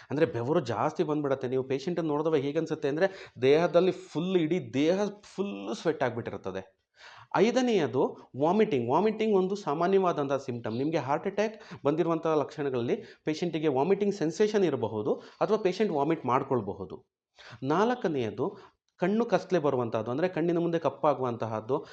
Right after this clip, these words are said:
ಕಣ್ಣು ಫುಲ್ ಬ್ಲೈಂಡ್ ಆಗುವಂತಹದ್ದು, ಏನು ಕಾಣಿಸದೇ ಇರುವಂತಹದ್ದು,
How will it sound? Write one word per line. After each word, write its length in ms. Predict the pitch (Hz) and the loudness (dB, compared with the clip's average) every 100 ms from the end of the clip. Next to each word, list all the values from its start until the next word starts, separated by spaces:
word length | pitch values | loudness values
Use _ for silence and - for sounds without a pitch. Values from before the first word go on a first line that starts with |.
| - | -6
ಕಣ್ಣು 240 | - 170 190 | 0 2 2
ಫುಲ್ 260 | 190 185 | 2 0
ಬ್ಲೈಂಡ್ 400 | 165 131 139 175 | 2 2 2 2
ಆಗುವಂತಹದ್ದು, 580 | 147 117 120 117 120 135 | 2 2 -4 -4 -2 0
ಏನು 220 | 131 170 | 2 0
ಕಾಣಿಸದೇ 500 | 180 127 151 147 165 | -2 0 0 0 0
ಇರುವಂತಹದ್ದು, 800 | 139 110 110 107 107 104 143 - | 0 -2 -4 -4 -4 -2 -2 -4